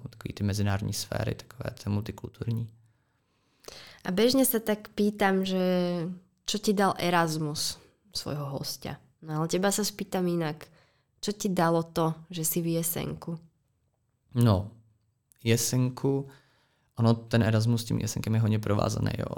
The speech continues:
Speaker 1: Ehm, prostě, jak ty studenty motivujeme, aby vyjeli, že jo, tak to furt, pořád se to točí a je to hodně propojený. Každopádně to, že jsem v I S N a vlastně ta dlouholetá zkušenost moje, co mi to všechno dalo,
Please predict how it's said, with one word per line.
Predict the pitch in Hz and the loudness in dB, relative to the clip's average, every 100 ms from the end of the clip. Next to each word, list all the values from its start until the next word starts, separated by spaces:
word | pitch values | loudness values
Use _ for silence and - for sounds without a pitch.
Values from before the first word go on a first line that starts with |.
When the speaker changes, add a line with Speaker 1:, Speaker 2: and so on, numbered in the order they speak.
| - | 0
Speaker 1:
Ehm, | 104 101 101 101 110 104 - | 2 4 2 0 -2 -6 -10
prostě, | 107 - 104 104 107 - - - _ _ - - - | -8 -2 0 0 -2 -4 -10 -20 _ _ -20 -20 -8
jak | 104 | -2
ty | - | 0
studenty | 107 110 107 107 | 0 2 2 2
motivujeme, | 101 107 101 101 101 104 | 0 0 0 2 2 2
aby | 107 104 | 2 0
vyjeli, | 98 98 98 101 104 | 0 0 2 2 0
že | 104 | 0
jo, | 101 | -2
tak | 110 | -4
to | - | -6
furt, | 107 - 107 | -6 -8 -10
pořád | - 107 101 | -6 -4 -2
se | 104 | -2
to | 104 | -2
točí | 104 104 - 104 107 | -4 -6 -2 0 0
a | |
je | - | -2
to | - 98 | -6 -4
hodně | 104 | -2
propojený. | 104 104 - 113 113 - - _ _ _ | -2 -4 -2 -2 -4 -10 -20 _ _ _
Každopádně | 104 104 107 104 104 | -2 -2 2 4 4
to, | 101 104 107 104 | 2 2 2 2
že | 107 | 0
jsem | 110 107 | 0 0
v | 107 | 2
I | |
S | 104 - - | 0 0 0
N | 104 104 131 156 - _ | 2 4 2 -2 -8 _
a | 107 104 98 101 98 | -2 0 2 2 2
vlastně | 101 101 104 | -2 -2 -2
ta | 107 | 0
dlouholetá | 104 104 107 107 104 | 2 2 2 2 -2
zkušenost | 104 104 107 107 - | -4 -2 0 0 0
moje, | 117 110 | 0 0
co | - | -2
mi | 104 | -4
to | 110 | -4
všechno | 110 107 104 | -4 0 2
dalo, | 107 110 | 2 0